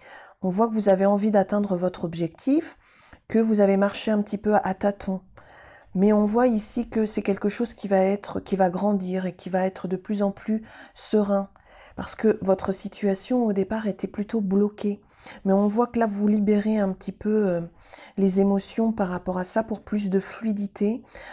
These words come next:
Vous avez été en grande période de recherche par rapport à un projet, à la mise en place d'un projet.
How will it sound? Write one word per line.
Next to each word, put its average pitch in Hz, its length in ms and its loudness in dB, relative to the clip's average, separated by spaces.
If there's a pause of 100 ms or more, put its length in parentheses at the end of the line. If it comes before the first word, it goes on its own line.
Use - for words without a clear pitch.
(140)
Vous 190 200 2
avez 202 220 6
été 208 220 -2
en 185 160 0
grande 220 360 -2
période 208 480 2
de 180 80 -2
recherche 196 760 -4 (280)
par 190 140 0
rapport 185 420 0
à 180 60 -2
un 175 100 -4
projet, 180 480 -2
à 202 80 0
la 190 100 0
mise 190 220 -2
en 190 80 0
place 190 400 -6 (320)
d'un 175 100 0
projet. 185 560 -2